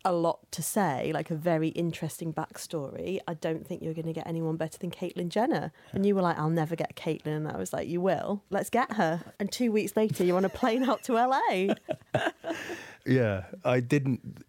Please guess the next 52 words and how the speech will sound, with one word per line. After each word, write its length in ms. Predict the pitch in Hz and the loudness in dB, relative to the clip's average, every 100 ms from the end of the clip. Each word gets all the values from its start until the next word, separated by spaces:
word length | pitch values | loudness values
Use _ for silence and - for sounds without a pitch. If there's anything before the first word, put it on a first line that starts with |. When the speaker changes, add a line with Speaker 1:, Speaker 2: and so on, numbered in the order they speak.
| - | -2
Speaker 2:
expect 680 | 113 - - 110 80 - - | 0 0 2 0 0 -10 -4
it 160 | 104 - | -4 -2
to 100 | 107 | -2
come 180 | 110 | 2
off, 340 | 107 - 117 - | 0 0 -8 -2
but 280 | - 98 - - | 0 2 0 0
I 720 | 113 107 104 98 98 98 98 - | 2 4 4 4 4 4 0 -4
fired 340 | - 127 123 | 0 2 2
off 160 | 110 - | 0 -2
the 140 | 110 | 0
email, 400 | 113 107 92 98 - | 2 4 2 0 2
and 100 | 110 | 0
I 60 | |
think 180 | 147 262 | 2 2
I 60 | 247 | 4
got 100 | 220 | 4
an 80 | 113 | 2
email 240 | 101 95 | 2 2
back 220 | 101 90 | 0 -4
that 220 | 98 - | -6 -4
same 280 | - 98 92 | 0 2 2
day. 300 | 92 143 160 | 2 2 2
Speaker 1:
Mm. 340 | 247 277 175 160 - - - | -2 -4 -4 -8 -14 -20 2
Speaker 2:
And 180 | 117 113 | 4 6
then 280 | 110 107 101 | 6 4 2
got 140 | 131 127 | -2 0
the 60 | |
B 160 | 120 104 | 2 2
B 100 | 101 | 2
C 220 | - 104 | 2 4
involved. 760 | 104 101 107 101 101 95 - - | 4 2 2 2 2 0 -6 -6
The 60 | 107 | -4
crank 540 | - - 120 113 - - | -4 -2 0 0 -2 -2
started 720 | - 113 104 - - 95 98 _ - | 2 2 2 0 0 -2 -4 _ -2
turning, 760 | - 107 107 104 104 101 101 | 2 4 4 4 4 4 2
and 240 | 92 95 - - | 0 -2 -6 -2
like 160 | 120 - | -2 0
you 60 | |
say, 320 | 104 123 98 | 2 2 2
I 120 | 92 104 | 0 0
remember 380 | 104 110 101 | 2 2 2
being 560 | 98 107 101 98 98 98 | 2 4 4 4 2 -2
on 140 | - 110 | 2 2
a 60 | |
flight 400 | 101 - 117 101 - | 2 2 2 2 -2
to 140 | - | 0
L 140 | 107 104 | 4 4
A, 320 | 101 95 95 | 4 2 0
and 220 | 95 98 | -2 -4
it 160 | - 98 | -2 -2
was 140 | 110 113 | 2 4
all 280 | 110 104 | 4 2